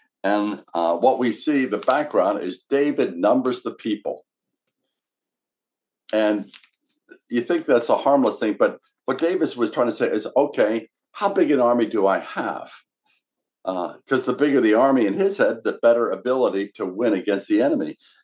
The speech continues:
And God's not happy because God's saying, "David, you're not trusting me in the battle. You're trusting your ability to have a big army." Uh, and David gets himself in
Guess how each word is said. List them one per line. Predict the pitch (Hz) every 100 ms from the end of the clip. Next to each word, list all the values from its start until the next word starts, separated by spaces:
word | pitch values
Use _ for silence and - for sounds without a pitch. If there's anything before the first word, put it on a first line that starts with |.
| -
And | 113 110
God's | 127 151 -
not | 123 113 -
happy | 147 127 101
because | 104 101 117 101 -
God's | 131 131
saying, | 139 113 - _ _ _ _ _ _
"David, | - 160 156
you're | 139
not | 196 185 -
trusting | 127 - 113 104
me | 160
in | 190
the | 143
battle. | 104 95 104
You're | 120 185
trusting | - - - 101
your | 101 104
ability | 87 156 165 107 95
to |
have | - 117 95
a | 80 - -
big | 139 113 107 -
army." | 143 165 110 76 - _ _ _ _ _
Uh, | 101 101
and | 120 123
David | 143 160 147 120
gets | 117 -
himself | 127 - 120 - -
in | 92 90 98